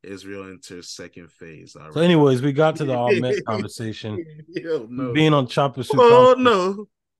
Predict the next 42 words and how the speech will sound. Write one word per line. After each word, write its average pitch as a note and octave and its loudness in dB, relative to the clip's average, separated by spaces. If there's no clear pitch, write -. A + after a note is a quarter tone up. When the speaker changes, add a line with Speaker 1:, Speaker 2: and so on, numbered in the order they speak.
Speaker 2:
we B2+ -6
got C#3+ -4
to C#3+ -8
the C3 -4
All B2 -4
Met B2+ -6
because, A2 -6
uh, G2+ -8
we G#2+ -10
were G2+ -10
talking G2+ -8
about G2+ -8
people G2 -10
not G2 -10
taking F#2+ -14
criticism. F2+ -12
Uh, G#2 -6
and G2+ -2
you G2+ -4
Speaker 1:
What? G#2 -2
Speaker 2:
mentioned G2+ -10
Speaker 1:
We F#2+ -16
Speaker 2:
Kenyon G2+ -4
Speaker 1:
got - -6
to F#2+ -6
Speaker 2:
Martin. G2 -4
Speaker 1:
that? F2+ -18
Speaker 2:
Yeah, A#2+ 0
that's A#2+ 0
how B2+ 2
we A#2 -2
got A#2 -2
here. G2 -10
Remember G#2+ -6
we A2+ -4
were G#2+ -6
talking A2 -4
about G2+ -6
Speaker 1:
Oh, A2+ -10
Speaker 2:
Offset. F#2+ -16
Speaker 1:
man. G2 -16
Speaker 2:
Yeah. G2+ -8